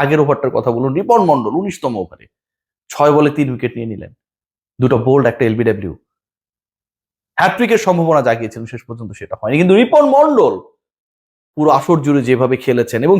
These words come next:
শেষ পর্যন্ত অন্য ব্যাটাররা যখন ফেল করেছেন, পুরো আসরের সেরা বোলার, এগারো উইকেট নেয়া রিপন মণ্ডল বাংলাদেশকে ফাইট ব্যাক করিয়েছে লাস্ট উইকেট পার্টনারশিপে। রাকিবুল যেভাবে খেলেছেন, যেভাবে ব্যাট চালিয়েছেন, যেভাবে বাংলাদেশের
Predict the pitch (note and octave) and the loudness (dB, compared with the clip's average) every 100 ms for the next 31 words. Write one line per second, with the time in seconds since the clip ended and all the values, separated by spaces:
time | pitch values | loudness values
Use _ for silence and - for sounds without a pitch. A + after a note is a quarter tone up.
0 | - A#3 A#3 - A3 G#3 F#3+ G3+ F3+ F3+ | 2 2 2 2 0 2 0 2 0 0
1 | C3+ C3+ G3 A#3 A#3+ A#3 G3 F#3 D3+ A#2+ | 0 2 2 4 4 2 4 2 2 -2
2 | G#2 D3 A3 D4 _ _ _ _ D#3 F3+ | -2 -4 -4 -10 _ _ _ _ 2 4
3 | D#3+ - G3 - F3+ G#3 G3+ D#3+ E3+ A3+ | 4 2 -2 0 2 2 4 4 4 2
4 | - - _ - D#3 G3 A3 A3 A3 G3+ | 0 -12 _ -2 2 4 4 2 0 0
5 | F#3 D#3 D3 D3 C#3 C3+ F#3+ C#3 C3 C3+ | 0 0 0 -2 -2 -2 -2 0 -2 -4
6 | C3+ - C#3 A2 G#2+ A2+ - F2+ E2 - | -8 -10 -6 -6 -6 -10 -10 -12 -12 -14
7 | - _ _ _ _ _ G2 - A2 G2+ | -20 _ _ _ _ _ -4 -2 -4 -6
8 | - E2+ - - - - _ _ _ _ | -4 -6 -8 -18 -18 -20 _ _ _ _
9 | _ _ _ _ _ _ _ _ F#2+ - | _ _ _ _ _ _ _ _ -4 0
10 | D#3 D3 A#2+ A2 A2 - G#2+ G#2 G#2+ A#2+ | 2 4 2 0 -2 -2 -4 -4 -4 -2
11 | A#2+ A2 A2+ A2 - G2 G2 - G2 - | 0 0 0 -2 -2 -2 -2 -4 -8 -8
12 | - - - E3+ F3 D3+ E3 F3 E3+ E3+ | -20 -20 2 4 4 4 2 0 0 0